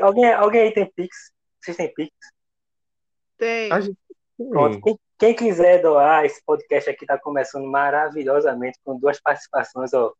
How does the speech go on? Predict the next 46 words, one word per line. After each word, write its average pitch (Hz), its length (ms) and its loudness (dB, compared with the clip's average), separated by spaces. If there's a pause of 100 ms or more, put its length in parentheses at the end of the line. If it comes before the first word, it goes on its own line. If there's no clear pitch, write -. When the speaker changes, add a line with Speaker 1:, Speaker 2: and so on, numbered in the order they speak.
(420)
Speaker 2:
de 131 80 -14
pessoas 143 380 0
geniais, 139 680 -2 (200)
certo? - 360 -4
Eu 156 160 2
e 170 60 2
mais 143 240 -2
Speaker 1:
Hum. 139 60 -6
Speaker 2:
um 139 40 -4
aqui, 131 360 -10 (100)
que 139 60 -4
eu - 20 -2
não 135 60 -2
vou 135 100 4
falar 127 240 2
o 120 60 -4
nome, 123 180 -8
são 147 160 -8
duas 156 160 0
pessoas 165 240 0
geniais, 156 480 -4
eu 156 100 2
e 175 60 2
mais 185 260 -2
uma. 117 180 -8
Speaker 1:
Hum. - 20 -10 (480)
Speaker 2:
Não 131 80 -2
vou 147 120 4
falar 151 320 2
quem 156 120 -4
é, 160 120 0 (280)
quem 165 180 -4
é 127 300 0 (260)
das 151 220 0
duas 123 180 -2
que 147 160 -2
tá 131 80 0
aí. 131 140 0
Speaker 3:
É. 113 40 -10 (960)
Speaker 2:
Mas 147 460 4
quem 185 120 -2
quiser 180 280 2
poder, 180 560 0 (160)
quem 170 100 -6
quiser 165 420 2
e 151 120 -6